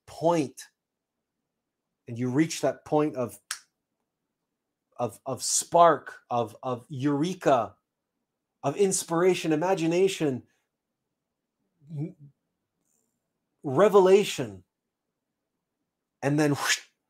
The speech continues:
you're over the baffle. You're past it all of a sudden. And then you're flowing again, forward, onward, and upward.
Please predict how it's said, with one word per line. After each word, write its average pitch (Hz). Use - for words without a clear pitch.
you're 143
over 143
the 131
baffle. 113
You're 117
past -
it 107
all 139
of 139
a 139
sudden. 110
And 123
then 143
you're 147
flowing 156
again, 104
forward, 143
onward, 131
and 123
upward. 131